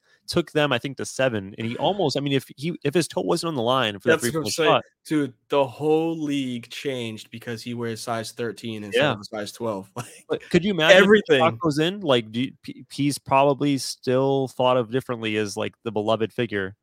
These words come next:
Speaker 2: Yep. Yeah, it's crazy. It, j-, game of inches. They say it in football, but my goodness, would everything <laughs> have changed if he had a smaller foot? That, just think about it. It's so weird.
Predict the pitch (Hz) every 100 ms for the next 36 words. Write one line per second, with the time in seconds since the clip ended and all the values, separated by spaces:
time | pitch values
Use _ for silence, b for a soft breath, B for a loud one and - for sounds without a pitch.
0 | _ - 135 - _ _ _ _ _ _
1 | _ _ 117 143 123 147 147 120 110 110
2 | 113 - 143 - _ 139 156 165 165 156
3 | 120 113 113 113 147 156 147 175 165 180
4 | - 117 110 135 143 139 139 139 127 123
5 | 117 117 123 120 120 120 127 - 135 120
6 | 120 - B B B - 117 127 127 123
7 | 120 117 107 - 131 120 117 110 127 110
8 | 95 - 110 123 117 - 120 117 107 113
9 | 113 113 110 110 107